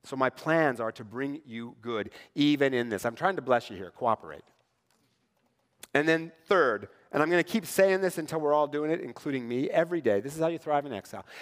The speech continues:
Every day, pray, "God, show me how I can partner with you to bring your healing today wherever I am."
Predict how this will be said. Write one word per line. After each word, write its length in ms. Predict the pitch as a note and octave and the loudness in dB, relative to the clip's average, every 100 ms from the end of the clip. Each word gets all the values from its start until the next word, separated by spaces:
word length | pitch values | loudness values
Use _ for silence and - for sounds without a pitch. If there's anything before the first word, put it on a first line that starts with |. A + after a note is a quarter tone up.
| - - | -6 2
Every 300 | F#3+ G#3 F#3+ | 4 4 4
day, 200 | E3+ C3+ | 4 4
pray, 220 | - C3+ | 2 0
"God, 460 | B2 E3 F3+ F3 - - | 4 6 6 4 -2 -14
show 320 | - - G3 | -6 2 2
me 100 | G#3 | 4
how 160 | E3 D3+ | 4 4
I 220 | D#3+ F#3 | 6 4
can 180 | E3 C#3 | 2 -10
partner 380 | - E3+ F3 E3+ | -2 -2 0 -6
with 160 | E3 | -6
you 140 | C3 B2 | -6 -8
to 120 | A#2+ | -10
bring 500 | G#2 C#3+ D#3+ F3+ C3+ | -6 -2 0 -2 -6
your 360 | B2 D#3+ F3+ F3 - | 0 2 2 -2 -18
healing 480 | - F3+ F#3+ D#3 D#3 | -8 0 2 2 0
today 460 | - C3 B2 G#2+ G#2 | -4 2 4 4 2
wherever 500 | A2+ A#2+ C#3 D#3 D3+ | -4 -2 -2 0 2
I 140 | D3+ | 2
am." 480 | A#2+ G2 G2 G2 | 2 0 -4 -10